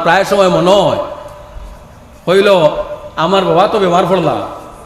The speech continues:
আলিম হলল দিয়া খতম ভরাইয়া অতা অতা করিয়া বহুতটা করলাম, কিন্তু চেন্নাই পর্যন্ত লইয়া যাওয়া লাগলো। কোনটায় খাওয়াইছে? এখন আমি আর মেসাউলের দাওয়াত দিতাম নাই।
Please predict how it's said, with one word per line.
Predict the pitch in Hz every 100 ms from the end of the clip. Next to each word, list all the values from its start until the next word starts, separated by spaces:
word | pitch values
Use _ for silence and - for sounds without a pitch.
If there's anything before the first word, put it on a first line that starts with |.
| - - - - -
আলিম | 139 185 233
হলল | 233 233 240 226
দিয়া | 240 196
খতম | 190 226 220
ভরাইয়া | 233 233 240 226
অতা | 220
অতা | 240 226 233
করিয়া | 208 226 233
বহুতটা | 202 294 320 311 311 277
করলাম, | 233 240 233 214
কিন্তু | 220 220 226
চেন্নাই | - 226 226 240
পর্যন্ত | 233 240 -
লইয়া | 220 202
যাওয়া | 202 202
লাগলো। | 196 196
কোনটায় | 190 254 262 294 262
খাওয়াইছে? | 226 220 220
এখন | 226 269 294
আমি | 277 294
আর |
মেসাউলের | 254 277 269 247
দাওয়াত | 214 196
দিতাম | 196 196
নাই। | 170